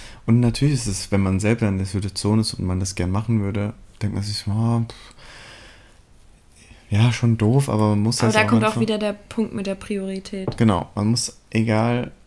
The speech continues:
Speaker 1: oder ich sag es immer manchmal, man muss, ne, aber man sollte das dann schon immer, ähm,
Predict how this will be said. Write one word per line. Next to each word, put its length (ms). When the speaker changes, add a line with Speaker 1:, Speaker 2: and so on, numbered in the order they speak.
Speaker 1:
oder 280
ich 120
sag 180
es 140
immer 140
manchmal, 420
man 100
muss, 240
ne, 100
aber 140
man 160
sollte 500
das 180
dann 180
schon 220
immer, 640
ähm, 640